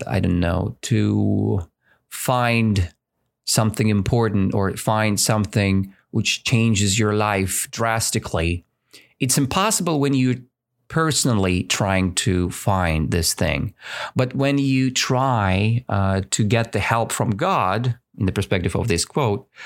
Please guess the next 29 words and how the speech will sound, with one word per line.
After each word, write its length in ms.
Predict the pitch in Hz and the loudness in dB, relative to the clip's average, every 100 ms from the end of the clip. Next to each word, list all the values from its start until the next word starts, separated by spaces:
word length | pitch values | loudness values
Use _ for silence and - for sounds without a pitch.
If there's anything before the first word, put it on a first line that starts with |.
| - - - | -14 -16 -12
you 260 | - 104 139 | -2 2 4
have 200 | 120 135 | 2 2
a 60 | 110 | 0
chance, 880 | - - 175 139 110 113 - - - _ _ _ _ _ _ | 0 2 2 4 2 0 -2 -4 -8 _ _ _ _ _ _
and 240 | 104 98 | 2 2
this 680 | 98 113 110 107 - - - - _ _ _ _ _ | 4 4 2 2 0 -2 -4 -10 _ _ _ _ _
is 300 | 110 101 92 | 0 2 2
not 240 | 101 117 139 | 2 2 0
a 40 | |
problem 580 | - 175 151 101 87 - - _ _ _ | -2 -2 0 0 -4 -6 -14 _ _ _
for 220 | - 95 | -6 -2
the 80 | 87 | 0
God 440 | 82 87 78 - - | 0 0 0 -4 -4
to 80 | 110 | -2
help 340 | 87 90 - | 0 -2 -4
you, 200 | - - - | -6 -6 -4
right? 280 | 87 92 - _ _ _ _ _ - | -2 -2 -6 _ _ _ _ _ -2
Everything 1120 | 131 143 143 120 107 101 - - 90 82 92 - | 0 2 0 -2 0 -2 -2 -4 -4 -4 -8 -4
is 260 | 92 82 | -2 -2
possible 640 | - 85 80 87 - 85 85 | -2 -2 -2 -2 -2 -2 -2
with 200 | 90 - | -2 -2
God. 320 | 87 80 - _ _ _ | -4 -4 -8 _ _ _
So 340 | - 110 - - | -2 -2 -4 -2
all 460 | 139 151 147 143 | 0 2 2 0
things 460 | 123 - 117 107 - | -2 0 2 2 0
are 160 | 98 92 | -2 -2
possible. 600 | - - - - - - _ _ _ - - - - | -2 -4 -2 -6 -10 -14 _ _ _ -20 -20 -20 -4
But 160 | 110 | -2
man 560 | 123 208 240 120 120 143 | 2 2 2 2 0 -4